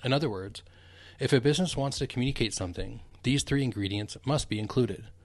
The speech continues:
All three aren't needed for us to successfully communicate. However, all three must be included in our thinking. For instance, maybe we don't know the message quite yet. However, we know who we want to get the message in front of, the audience,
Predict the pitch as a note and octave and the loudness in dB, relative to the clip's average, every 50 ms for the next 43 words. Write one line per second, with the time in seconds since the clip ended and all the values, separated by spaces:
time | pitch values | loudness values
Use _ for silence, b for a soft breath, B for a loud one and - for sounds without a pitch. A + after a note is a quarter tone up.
0 | b b b b b b b b b b b b - A2+ A#2 A#2+ A#2 - - C3 | b b b b b b b b b b b b 4 4 6 6 4 2 0 0
1 | A#2 A2 A2 - A2 G#2+ G#2+ G2 G#2 G#2+ B2 C#3 D3+ A#2 G2+ G2 G2+ - - - | 0 0 -2 -2 -2 -4 -2 -2 2 2 4 4 4 2 0 -2 -4 -6 -2 0
2 | - A2 G#2+ - - G#2+ - - G#2+ - - - C#3+ C#3+ - - C3 G#2+ G2 - | 0 0 0 0 -2 -2 -4 -4 -4 -2 0 0 2 2 2 0 0 0 -2 -4
3 | G2+ F#2 F2+ F2 - F2+ F2+ G2+ A#2 B B B B B B B B B B - | -4 -6 -4 -4 -4 -4 -4 -4 -6 B B B B B B B B B B 6
4 | B2+ B2 A#2+ A2+ A#2+ A2+ A2 A2+ B2+ C3+ B2+ - C#3+ C#3+ B2 A2 A2 A#2+ - - | 8 8 8 8 6 2 2 2 2 0 2 2 2 2 2 2 2 2 2 0
5 | - B2 A#2 A2+ - - G2+ F#2+ G2 G2 G#2 G#2 G2+ F#2+ F#2 F2 - A#2+ A#2 - | 0 -2 -2 -2 -2 -2 -2 0 -2 -4 -4 -4 -4 -4 -4 -4 -4 -6 -6 -4
6 | - G2 - - G2 F2+ b b b b b b b b - - - - - C3 | -6 -10 -10 -14 -16 -18 b b b b b b b b -20 -20 -2 2 4 4
7 | C3+ C#3 C#3 - - F#2+ F#2 F2+ - - B B B B B B B B B B | 4 4 0 -2 -4 -8 -8 -10 -12 -14 B B B B B B B B B B
8 | B B B B - D3 D3 D#3+ G3 G3 F#3+ D#3+ A#2 A#2 A#2 B2 C3 C3 A#2+ A2+ | B B B B 4 4 6 6 6 6 6 6 6 6 4 4 4 2 0 0
9 | A2 A#2 G#2 A2 A#2+ - - G#2 F#2 - - - G2 F#2 G2 F#2 E2+ - - - | 0 2 2 2 2 2 0 -2 -2 0 2 2 2 0 -2 -6 -8 -8 -8 -10
10 | - - b b b b b b b b b b - C3+ B2 B2 B2 A2+ B2 A#2+ | -10 -10 b b b b b b b b b b 4 6 8 8 6 6 4 2
11 | A#2 - - - A#2+ A#2+ A#2 B2 B2+ B2+ A2 - C#3 D3 C#3+ D3 D3+ B2+ A#2 A#2 | 0 0 0 2 2 4 6 6 6 4 4 4 4 4 4 4 4 4 2 2
12 | A#2 A#2 A2+ A#2+ G#2 A2 G#2+ G#2+ F#2+ - G2+ F#2 G#2 F#2+ F#2 - - D3+ D3 B2+ | 0 0 0 0 0 2 0 0 0 -2 -2 -2 -2 -4 -4 -2 -2 0 0 0
13 | G2+ F2+ G2 C3 - - - - - - - - B2 A2 G2+ G2 F#2+ G2 G2+ A2+ | 0 -2 -4 -6 -6 -10 -14 -18 -20 -10 -4 -2 -2 0 0 -2 -2 -4 -6 -6
14 | C3 - - | -8 -10 -12